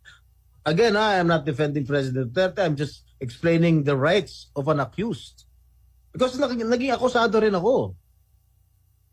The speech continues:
And I don't want that to happen to anybody else. Dapat naman nagbigay kayo ng konting kortesiya o respeto man lang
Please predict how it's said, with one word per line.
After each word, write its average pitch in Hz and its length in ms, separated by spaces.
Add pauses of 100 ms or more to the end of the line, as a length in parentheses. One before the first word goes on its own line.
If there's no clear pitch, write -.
(200)
And 262 160
I - 20
don't 269 220
want 254 160
that 233 160
to 208 80
happen 202 320
to 214 80
anybody 208 400
else. 247 560 (1700)
Dapat 269 240
naman 262 240
nagbigay 190 480
kayo 214 240
ng 196 160
konting 185 480
kortesiya 170 640
o 160 80
respeto 185 560
man 196 240
lang 208 480